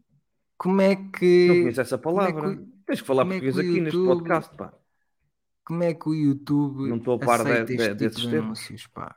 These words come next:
Speaker 1: Como é que o YouTube aceita estes, este, este tipo de, de anúncios, meu?
Speaker 2: Eu não sei até que ponto é que eles filtram muito os anúncios que, que permitem, né? Porque o dinheiro sabe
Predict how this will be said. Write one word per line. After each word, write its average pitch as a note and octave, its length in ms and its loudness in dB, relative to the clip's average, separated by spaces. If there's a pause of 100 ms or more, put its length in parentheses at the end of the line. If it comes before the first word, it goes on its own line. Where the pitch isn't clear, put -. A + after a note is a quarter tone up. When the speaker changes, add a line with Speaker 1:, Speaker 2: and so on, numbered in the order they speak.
Speaker 1:
Como F3+ 120 -10
é F#3+ 60 -8
que F#3 120 -16
o - 20 -8
YouTube F3 400 -10
aceita D#3+ 400 -10
estes, - 320 -10
este, - 640 -10
este - 240 -6
tipo - 260 -6
de, C#3 120 4
de C3+ 200 -2
anúncios, D#3+ 440 0
meu? G2+ 280 -8 (1300)
Speaker 2:
Eu C4+ 80 2
não D4 100 2
sei - 140 4
até E3+ 160 2
que - 120 -6
ponto C3+ 180 0
é D3 40 0
que D3 100 -2
eles D#3 140 0
filtram D3 680 0
muito D3 360 -2
os C3+ 100 -2
anúncios C#3+ 480 -2
que, C#3+ 220 -2
que - 140 -16
permitem, C3+ 520 -2
né? F#2+ 140 -6
Porque - 280 -14
o - 20 -14
dinheiro G2+ 640 -4
sabe G#2 260 -6